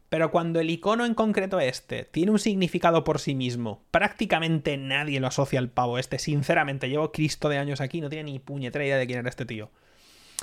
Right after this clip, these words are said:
Como el icono ya tenía un significado por sí mismo, para mí no es tan necesario. Lo entiendo perfectamente porque ha hecho esto Twitch en concreto.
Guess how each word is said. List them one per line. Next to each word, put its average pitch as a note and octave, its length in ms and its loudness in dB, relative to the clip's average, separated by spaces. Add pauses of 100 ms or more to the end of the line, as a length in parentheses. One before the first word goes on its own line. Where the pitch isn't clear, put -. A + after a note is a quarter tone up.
(340)
Como D#3+ 220 6
el D#3+ 100 4
icono G3 300 4
ya C4 100 4
tenía B3+ 160 4
un A#3 60 6
significado G3 580 4
por E3 140 4
sí D3 180 0
mismo, G3+ 460 2
para D3 240 0
mí G#3 140 -2
no G3+ 100 -2
es - 80 -12
tan G3+ 160 -2
necesario. B2+ 580 -2
Lo D3+ 140 0
entiendo F#3 580 2
perfectamente E3 880 2
porque C3 240 0
ha C3 40 4
hecho C3 140 -4
esto A#2 200 -4
Twitch C#3 300 -6
en A#2 100 -6
concreto. C#3 560 -4